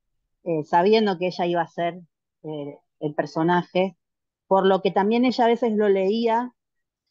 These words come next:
eh, leía las obras y tal vez me daba alguna opinión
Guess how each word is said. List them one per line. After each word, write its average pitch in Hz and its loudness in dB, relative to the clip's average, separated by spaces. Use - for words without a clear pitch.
eh, 165 -6
leía 202 -2
las 202 -6
obras 226 -4
y 175 -20
tal 170 -4
vez 208 -4
me 180 -6
daba 196 2
alguna 185 -4
opinión 175 -6